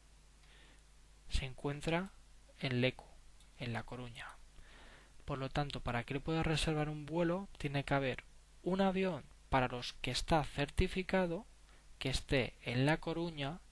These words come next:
y que tenga planes de vuelos libres. En este caso no se da alguna de las condiciones, por lo tanto, si él quisiera realizar un vuelo reservado, tendría que moverse.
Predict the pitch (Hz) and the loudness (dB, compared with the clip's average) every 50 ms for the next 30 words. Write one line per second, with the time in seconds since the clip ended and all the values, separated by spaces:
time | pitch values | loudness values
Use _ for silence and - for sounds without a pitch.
0 | - - - - - - 131 - - 139 127 - - 143 151 151 156 156 156 180 | -20 -20 -20 -14 -8 -8 -4 0 2 2 2 2 0 0 2 2 2 2 2 2
1 | - - - - - 143 143 147 147 147 147 143 - - 143 135 139 143 147 147 | -2 -8 -12 0 6 6 8 8 6 4 4 4 6 6 6 4 0 -2 -2 0
2 | 139 143 143 175 - - - - - - - - - - 127 123 123 120 - - | 0 -2 -4 -6 -10 -12 -14 -16 -18 -18 -18 -10 0 4 4 4 4 4 0 -6
3 | - - - - - - - - - - - - - - - - - - - - | -10 -10 -10 -10 -10 -12 -14 -18 -20 -20 -20 -20 -20 -20 -20 -18 -18 -16 -16 -16
4 | - - - - 143 151 - - 170 156 - - 156 - - - 170 160 156 147 | -14 -14 -8 -4 -2 4 8 8 8 8 6 4 2 4 2 -2 -4 -4 -4 -4
5 | - - 143 143 147 147 151 185 - - 143 135 131 127 139 139 143 143 143 139 | -2 0 2 2 2 2 2 0 -2 0 0 0 0 0 -2 -2 -2 0 0 0
6 | 127 123 120 - - - - 131 123 120 120 117 - - 139 131 113 107 120 - | 2 2 2 0 0 -2 -8 -10 -8 -8 -6 -4 -4 -4 -4 -4 -6 -8 -6 -6
7 | - - - - - 127 120 117 113 - - 143 139 143 - - 120 113 120 - | -6 -6 -6 -8 -8 -6 -6 -6 -6 -4 -4 -4 -4 -4 -6 -8 -8 -6 -6 -6
8 | - - - 139 139 139 - - 151 139 - - - 165 156 139 120 107 - - | -4 0 2 2 2 2 2 0 2 4 4 4 4 4 2 2 2 -2 -4 -6
9 | - - - - - - - - - 131 135 127 120 123 123 - - 151 143 131 | -14 -18 -16 -16 -16 -16 -12 -4 0 2 2 2 2 2 0 0 0 0 0 0
10 | 131 - - - - - - - 156 156 151 143 139 156 156 151 139 127 117 117 | -2 -8 -14 -20 -20 -12 -10 -8 -8 -6 -6 -4 0 2 4 4 4 2 0 -2
11 | - - - - - - - - - - - 131 - 160 165 - - 156 147 156 | -6 -12 -20 -20 -20 -20 -18 -16 -14 -10 -4 2 4 4 6 6 4 4 4 4
12 | 156 156 147 143 139 180 - - - - - - - - 131 127 123 131 131 143 | 2 2 2 0 -4 -6 -10 -14 -20 -20 -14 -6 -4 -4 -2 -2 0 4 6 6
13 | 147 147 - - 147 131 123 117 120 117 117 - - - - | 6 6 4 2 0 -2 -2 -4 -4 -4 -2 -2 -2 -2 -4